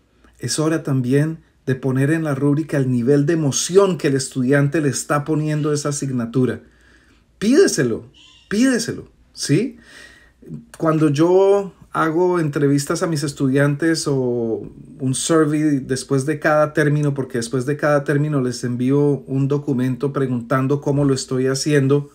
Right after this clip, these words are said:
siempre me dicen que aprecian mucho mi energía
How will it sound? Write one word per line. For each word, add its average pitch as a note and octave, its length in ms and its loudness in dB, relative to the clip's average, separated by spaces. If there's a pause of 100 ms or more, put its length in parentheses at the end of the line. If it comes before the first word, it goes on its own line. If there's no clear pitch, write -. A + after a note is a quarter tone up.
(500)
siempre E3 460 2
me E3 140 0
dicen D3 540 2
que C#3 360 0
aprecian C#3 500 0
mucho D3+ 260 -4
mi D3+ 120 0
energía C3+ 680 0